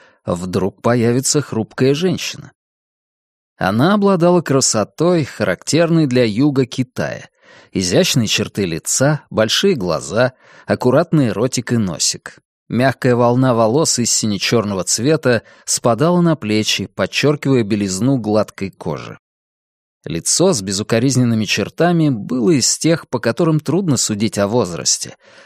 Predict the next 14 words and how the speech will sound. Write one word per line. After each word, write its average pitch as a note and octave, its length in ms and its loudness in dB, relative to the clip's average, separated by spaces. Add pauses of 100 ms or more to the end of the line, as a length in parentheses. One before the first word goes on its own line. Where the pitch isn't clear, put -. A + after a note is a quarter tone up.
(120)
но G2 120 0
оно G3+ 200 2
излучало F#3 520 2
мудрость D#3+ 640 2
и F3+ 60 0
великодушие, A#2+ 960 0 (300)
появляющиеся G3 760 2
только D#3+ 420 0
в - 120 -10
купе C3 440 0
с G#2+ 120 -2
богатым F#2+ 600 -2
жизненным G2 640 -4
опытом. - 520 -12